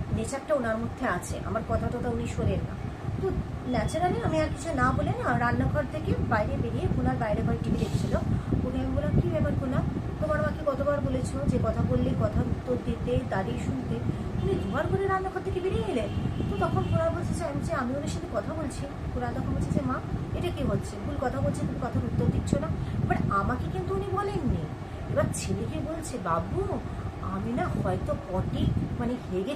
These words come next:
ফেলেছি, চিন্তা করো।" হ্যাঁ, আমি বলছি, "ভগবান,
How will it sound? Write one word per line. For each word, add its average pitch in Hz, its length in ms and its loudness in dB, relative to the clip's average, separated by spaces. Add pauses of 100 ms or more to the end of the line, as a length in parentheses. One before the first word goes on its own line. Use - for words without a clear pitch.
(120)
ফেলেছি, 190 400 0 (640)
চিন্তা 220 360 0
করো।" 196 280 -8 (200)
হ্যাঁ, 339 240 -4 (400)
আমি 202 280 0
বলছি, 359 220 2 (200)
"ভগবান, 277 480 2